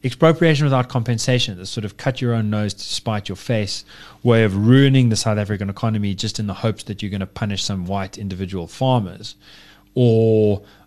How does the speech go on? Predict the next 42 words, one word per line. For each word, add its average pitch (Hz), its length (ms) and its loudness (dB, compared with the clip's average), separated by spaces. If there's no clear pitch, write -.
uh, 98 360 -4
you 131 120 0
know, 80 120 -4
and 131 160 2
then 147 140 4
with 139 160 4
the, 120 160 0
that, 156 260 2
that's 175 200 4
kind 220 180 2
of 156 80 2
how 151 160 4
the 143 140 4
idea 120 280 2
started, 123 540 2
and 101 100 -6
it's 104 140 -4
already 123 260 4
metastasized 110 840 0
to 104 80 -6
the 95 100 -6
point 101 340 -6
where 95 280 -8
the 104 80 -2
executive 95 560 -2
is 92 120 -6
asking 95 380 -6
for - 120 -10
discretion 95 500 -6
over 90 120 -6
determining 90 420 -8
property 92 340 -8
rights 87 300 -8
so 98 80 -6
that 90 160 -10
municipalities 95 760 -6
can 87 160 -12
confiscate 95 480 -8
land 87 220 -8
from 85 100 -12
black 87 240 -2
people - 360 -4